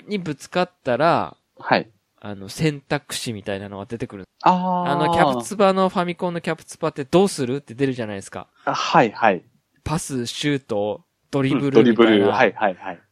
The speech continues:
Speaker 1: 選べるじゃないですか。
Speaker 2: はい。
Speaker 1: それと一緒で、まあ、自分がボール持ってれば、
Speaker 2: うん。
Speaker 1: えーっとね、なんだったっけかな。ドリブル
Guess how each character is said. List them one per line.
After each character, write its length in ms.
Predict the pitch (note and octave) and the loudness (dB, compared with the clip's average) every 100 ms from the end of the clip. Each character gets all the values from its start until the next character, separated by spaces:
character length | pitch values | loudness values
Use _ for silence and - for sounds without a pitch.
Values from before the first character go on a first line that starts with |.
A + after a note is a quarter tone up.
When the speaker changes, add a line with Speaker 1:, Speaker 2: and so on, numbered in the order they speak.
| _ - | _ -10
Speaker 1:
選 140 | C3+ C3+ C#3+ | -4 -2 0
べ 60 | C3+ | -2
る 120 | A#2 | -4
じ 80 | G2+ | -8
ゃ 60 | |
な 100 | F#2+ | -10
い 20 | F#2 | -10
で 60 | |
す 100 | - | -10
か。 220 | - E2+ - _ _ | -10 -10 -12 _ _
Speaker 2:
は 260 | A#2 - A#2 | -12 -4 -4
い。 120 | D#3+ - _ | -4 -16 _
Speaker 1:
そ 100 | - G3+ | 0 2
れ 100 | G#3 | 2
と 100 | G3+ | -2
一 80 | |
緒 200 | - A3 | -4 -4
で、 380 | F3+ F#3 C#3 - - | 0 0 0 -4 -10
ま 320 | D3 D3 C3 | -4 -4 -4
あ、 40 | _ _ | _ _
自 160 | - | -6
分 160 | F3 G3+ | -2 0
が 120 | G3+ | 0
ボ 220 | F#3 G3+ | 4 4
ー 40 | G3+ | 6
ル 280 | D3 A#2 - | 4 2 -2
持 140 | C3 | -4
っ 40 | C#3+ | -6
て 200 | - A#2 | -6 -4
れ 140 | G2+ | -4
ば、 400 | G#2+ B2+ A2+ F#2 _ _ - | -2 0 0 -4 _ _ -12
Speaker 2:
う 100 | - | -8
ん。 40 | G2+ | -6
Speaker 1:
え 400 | G#2+ G#2+ G2+ G2+ | -4 -4 -6 -8
ー 20 | |
っ 40 | - | -12
と 140 | G2+ | -14
ね、 200 | G2+ F#2 | -12 -12
な 200 | F#2 G#2 | -12 -12
ん 80 | A2+ | -14
だ 100 | - | -18
っ 80 | - | -18
た 100 | E2 | -18
っ 40 | |
け 100 | - | -18
か 120 | F2 F2+ | -16 -14
な。 360 | F2 F2+ A#2+ _ _ | -12 -14 -16 _ _
ド 140 | B2 C3+ | -2 0
リ 140 | C#3+ | 2
ブ 180 | D3 D3 | 0 -2
ル 320 | D3+ D#3 D3+ | 0 0 0